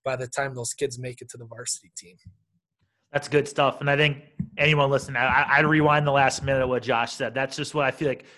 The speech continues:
Speaker 2: personally, I feel very strongly. That's what every youth level should look like. 'Cause again, I think if you're letting your teams run flex, or you're letting your teams run ball screen continuity where only two guys are setting ball screens, and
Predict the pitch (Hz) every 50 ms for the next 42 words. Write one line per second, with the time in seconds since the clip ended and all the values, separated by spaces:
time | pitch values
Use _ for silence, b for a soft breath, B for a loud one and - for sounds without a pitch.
0 | b b _ - 170 160 - - 175 156 143 135 - 170 147 131 147 135 135 135
1 | - 156 143 139 135 139 147 147 151 143 - 151 151 151 156 151 139 127 139 147
2 | 143 - - - - 135 139 135 123 127 123 - - 143 120 113 120 113 - -
3 | 117 110 110 - 120 123 120 131 123 101 B B B B B B B - 143 139
4 | 151 143 127 123 165 175 180 180 190 190 185 175 165 160 - 185 165 143 120 147
5 | 156 151 143 - - 160 151 156 151 - - - 139 139 151 151 160 160 151 151
6 | 151 - - 170 147 131 123 151 147 135 110 127 120 139 139 - - 147 147 139
7 | 135 147 151 139 127 139 143 143 139 139 135 131 135 143 143 135 123 - - 160
8 | 156 151 143 135 139 143 131 127 120 - - 143 131 127 120 127 127 135 127 -
9 | - 135 139 139 139 139 139 131 123 113